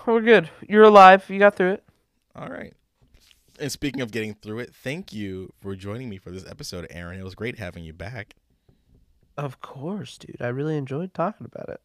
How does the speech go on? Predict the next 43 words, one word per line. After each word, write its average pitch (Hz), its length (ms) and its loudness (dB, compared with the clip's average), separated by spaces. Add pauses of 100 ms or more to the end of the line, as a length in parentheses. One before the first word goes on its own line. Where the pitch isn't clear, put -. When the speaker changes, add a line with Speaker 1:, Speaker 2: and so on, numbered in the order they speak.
(340)
Speaker 2:
Yes, 123 220 -18 (240)
Speaker 1:
Have 139 180 -2
me 156 60 -4
Speaker 2:
always. 170 120 -2
Speaker 1:
back 160 280 2 (240)
anytime. 127 840 -6 (320)
Speaker 2:
Yes, - 500 -20
yes. - 320 -20 (160)
Love, 92 320 -18
love, 85 220 -20
love, 117 640 -12 (160)
love 95 220 -16
having 90 260 -14
you 87 140 -18
on. 85 320 -18
And 92 100 -20
thank 127 160 -10
you 131 60 -16
guys 113 240 -10
for 110 100 -18
listening 98 380 -14
to - 140 -16
another 95 200 -14
episode. 95 520 -16 (200)
Um, 135 320 -2
I 139 80 -4
guess, 180 180 0
I 156 40 -4
hope 180 100 0
you 185 60 -8
guys 160 260 0
had 131 280 -4
fun 110 200 -8
Speaker 1:
Yeah. 135 60 -4
Speaker 2:
listening 110 260 -6
to 104 140 -8
us 98 120 -6
talk 95 280 -12
about 87 180 -14
this 85 160 -18
movie. 107 240 -6 (280)
<laughs> 147 120 -8 (680)
Um, 117 560 -8